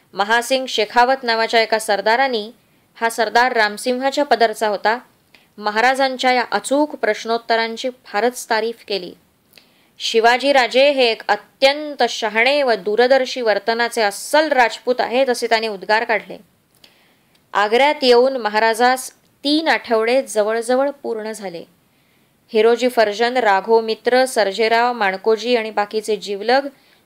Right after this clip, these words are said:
महाराजांच्या भवताली सतत होते. कवींद्र परमानंद हेही होते. सर्वांची प्रार्थना तुळजाभवानीला एकच होती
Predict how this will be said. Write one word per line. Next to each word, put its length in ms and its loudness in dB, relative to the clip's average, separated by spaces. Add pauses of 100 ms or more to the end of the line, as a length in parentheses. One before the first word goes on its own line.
महाराजांच्या 720 -2
भवताली 520 0
सतत 400 -2
होते. 340 -4 (680)
कवींद्र 440 0
परमानंद 640 0
हेही 320 2
होते. 380 -2 (640)
सर्वांची 680 0
प्रार्थना 600 0
तुळजाभवानीला 880 0
एकच 560 0
होती 440 -2